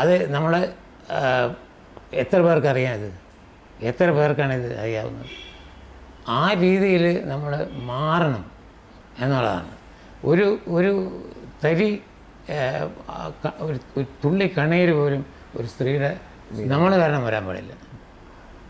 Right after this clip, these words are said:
Speaker 1: പിന്നീട് ഇതിൻ്റെ, ഏ, യോഗ്യതയെ പറ്റി പറഞ്ഞത് ഈ, ഈ കാര്യത്തിനോടൊപ്പം തന്നെ എനിക്ക് പറയാനുള്ളത്, ഓണം റെഡിമെയ്ഡായിട്ടാണ് ഇപ്പോൾ, ഇപ്പോൾ എല്ലാം ചെയ്യുന്നത്. എന്തെങ്കിലുമൊക്കെ വീട്ടിലും കൂടി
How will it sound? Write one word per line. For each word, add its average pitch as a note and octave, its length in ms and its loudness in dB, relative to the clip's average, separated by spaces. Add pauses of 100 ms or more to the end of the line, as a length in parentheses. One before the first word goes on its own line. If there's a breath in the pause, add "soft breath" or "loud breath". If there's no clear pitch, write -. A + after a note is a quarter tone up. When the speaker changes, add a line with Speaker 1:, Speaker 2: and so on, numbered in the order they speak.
(640)
Speaker 1:
പിന്നീട് G3 540 4 (600)
ഇതിൻ്റെ, E3 540 2 (1400 loud breath)
ഏ, D3 260 2 (240)
യോഗ്യതയെ D#3+ 400 4
പറ്റി D3+ 200 2
പറഞ്ഞത് C#3 340 2
ഈ, C#3+ 400 4
ഈ C#3 40 0 (180)
കാര്യത്തിനോടൊപ്പം C3+ 800 2
തന്നെ G2+ 280 -2 (580 loud breath)
എനിക്ക് C3 220 0
പറയാനുള്ളത്, C3+ 600 2 (300)
ഓണം A3+ 600 4
റെഡിമെയ്ഡായിട്ടാണ് F3+ 920 2
ഇപ്പോൾ, C3+ 160 -2
ഇപ്പോൾ C3 120 -2
എല്ലാം C3+ 360 -2
ചെയ്യുന്നത്. F#2+ 520 -6 (460)
എന്തെങ്കിലുമൊക്കെ E3+ 640 0
വീട്ടിലും E3 520 2
കൂടി E3 440 2